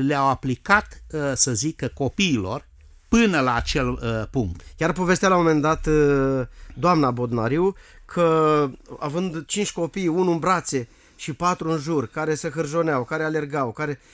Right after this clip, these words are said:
Speaker 2: avea și mâncarea pe foc, la un moment dat l-a atins pe unul cu pălmuța la fund. Deci contextul este, dacă analizezi contextul, nu e nimic ieșit din comun.
Speaker 1: Exact.
Speaker 2: Nu, nu este nimic ieșit.
Speaker 1: Deci,
Speaker 2: Dar dacă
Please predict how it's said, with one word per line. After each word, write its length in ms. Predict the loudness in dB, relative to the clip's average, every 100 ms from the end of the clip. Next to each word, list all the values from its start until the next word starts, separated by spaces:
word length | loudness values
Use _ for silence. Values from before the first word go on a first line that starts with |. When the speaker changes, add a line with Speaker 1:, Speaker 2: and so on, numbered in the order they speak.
| -20 -12 -6
Speaker 2:
avea 220 | -2 0
și 120 | 0 -2
mâncarea 380 | 0 0 0
pe 120 | -2 -4
foc, 260 | -4 -6
la 100 | -2
un 60 | 0
moment 260 | 0 -2
dat 200 | 0 -4 -6 -20 -10
l-a 120 | -4
atins 320 | -2 -2 -6
pe 120 | -4 -2
unul 420 | 0 0 0 -4 _ _ _ -14
cu 100 | -2
pălmuța 420 | 0 2 0 0
la 140 | 0
fund. 260 | -2 -2 0
Deci 220 | 0 -6
contextul 540 | -4 -4 0 -4 -4
este, 220 | -6 -6 -8 -18 -20 -6
dacă 240 | -4 0
analizezi 340 | 2 4 4 2
contextul, 640 | -2 0 -4 -2 -4 -6 _ _ 0
nu 140 | 4
e 40 |
nimic 260 | 6 4 2
ieșit 220 | 2 0
din 140 | -2 -2
comun. 400 | -2 -4 -6 -12 -20 -10
Speaker 1:
Exact. 540 | -8 -4 -2 -2 -6 _
Speaker 2:
Nu, 140 | -8 -6
nu 160 | -2 0
este 240 | 0 -2
nimic 240 | -2 -2 -6
ieșit. 160 | 4
Speaker 1:
Deci, 120 | 6
Speaker 2:
Dar 120 | 8 8
dacă 200 | 6 4